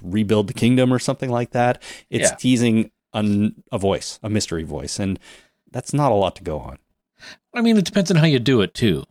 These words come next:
Speaker 2: I mean, Lost did it when, uh, their first contact with the outside world, uh, I think was a bit of a, was a cliffhanger. Like with, uh,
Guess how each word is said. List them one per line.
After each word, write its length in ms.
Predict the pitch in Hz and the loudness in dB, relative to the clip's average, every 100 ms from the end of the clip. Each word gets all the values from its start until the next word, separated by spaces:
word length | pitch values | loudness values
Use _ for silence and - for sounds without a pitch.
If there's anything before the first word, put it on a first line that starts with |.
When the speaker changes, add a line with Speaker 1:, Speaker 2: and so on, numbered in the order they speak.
| _ | _
Speaker 2:
I 80 | 123 | -2
mean, 160 | 120 117 | 0 2
Lost 420 | 120 156 170 - | 4 4 2 -2
did 140 | 104 | -4
it 300 | 82 175 - - | -2 -4 -10 -20
when, 460 | - 113 101 101 101 | -4 0 2 2 2
uh, 340 | 98 95 98 107 _ | 2 4 2 -2 _
their 160 | 117 113 | -2 0
first 300 | - 135 - | 0 -2 -2
contact 640 | 107 110 - 101 92 - | -2 0 0 -2 -2 -2
with 340 | 98 92 - - | -2 0 -4 -4
the 140 | 98 | 0
outside 380 | 98 - 101 87 | 2 0 0 0
world, 480 | 90 104 95 82 - _ _ - _ _ | 2 2 2 0 -6 _ _ -20 _ _
uh, 280 | 95 87 82 | -10 -6 -4
I 100 | 92 | -4
think 320 | 98 107 95 95 | -4 -2 -4 -2
was 400 | 87 87 - - | -2 -2 -2 -4
a 80 | 101 | -6
bit 220 | 90 87 | -4 -4
of 80 | 87 - | -4 -6
a, 160 | 101 117 | -6 -2
was 160 | 104 | -2
a 60 | 92 | -2
cliffhanger. 480 | - 117 101 80 67 | -2 -4 -4 -6 -6
Like 140 | 82 110 | -10 -8
with, 160 | 101 | -6
uh, 280 | 104 82 80 | -4 -4 -6